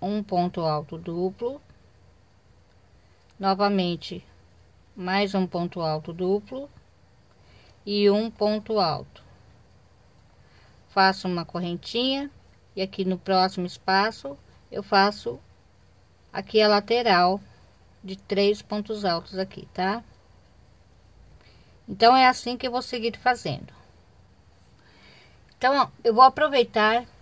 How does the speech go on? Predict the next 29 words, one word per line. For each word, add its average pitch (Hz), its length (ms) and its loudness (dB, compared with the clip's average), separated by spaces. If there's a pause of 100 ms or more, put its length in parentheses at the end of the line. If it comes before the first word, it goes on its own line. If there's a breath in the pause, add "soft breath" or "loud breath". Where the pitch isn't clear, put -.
(140)
e 233 100 -6
emendar 240 460 4
aqui 220 240 0
pra 220 180 -2
vocês, 214 500 -8
tá? 247 300 -2 (800 soft breath)
Então, 226 240 4
aqui 202 360 0
eu 180 60 -4
vou 196 80 -4
fazer 220 360 4
um 240 100 2
cantinho. 175 720 -6 (540 soft breath)
Então, 214 160 -2
aqui 214 220 -2
um 226 180 2
ponto 196 480 0
alto, 190 600 0 (1300)
um 226 300 -2
ponto 196 500 2
alto 165 380 0
duplo 190 640 -4 (2250 soft breath)
e 208 100 -4
novamente 220 640 2
mais 202 280 0
um 220 160 0
ponto 208 380 -2
alto 190 340 2
duplo, 175 520 -8